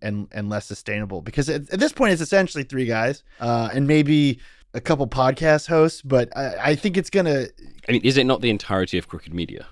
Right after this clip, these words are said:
Speaker 1: I'm unclear what the status of that whole deal is. I, I, I'm,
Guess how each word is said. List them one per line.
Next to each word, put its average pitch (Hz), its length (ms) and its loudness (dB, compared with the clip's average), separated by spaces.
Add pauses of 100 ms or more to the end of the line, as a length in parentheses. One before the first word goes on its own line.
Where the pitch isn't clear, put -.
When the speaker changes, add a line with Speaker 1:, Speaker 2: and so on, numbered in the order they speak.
(140)
Speaker 1:
I'm 302 260 2
unclear 175 640 4
what 135 220 2
the 131 80 -8
status 123 440 0
of 110 140 -6
that 117 160 0
whole 110 200 -4
deal 98 280 -8
is. - 300 -20 (140)
I, 113 400 -4 (200)
I, 113 200 -4
I'm, 123 280 -2